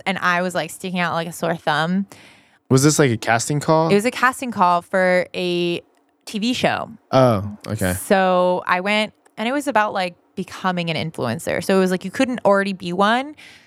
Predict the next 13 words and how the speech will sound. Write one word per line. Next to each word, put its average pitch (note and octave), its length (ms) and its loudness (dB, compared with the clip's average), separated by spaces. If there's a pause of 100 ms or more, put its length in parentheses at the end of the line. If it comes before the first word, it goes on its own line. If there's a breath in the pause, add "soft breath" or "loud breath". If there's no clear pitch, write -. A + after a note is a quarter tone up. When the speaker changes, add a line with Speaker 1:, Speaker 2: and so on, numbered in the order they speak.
(120)
Speaker 1:
Um, F#3+ 160 0
there F#3 100 0
was F#3 100 -2
a F#3 60 -6
cap - 360 -4
on G3+ 100 2
how F#3 120 2
many F#3 140 2
followers F#3 460 2
you G3+ 60 -4
could - 120 -6
already F3 220 -2
have. E3 500 0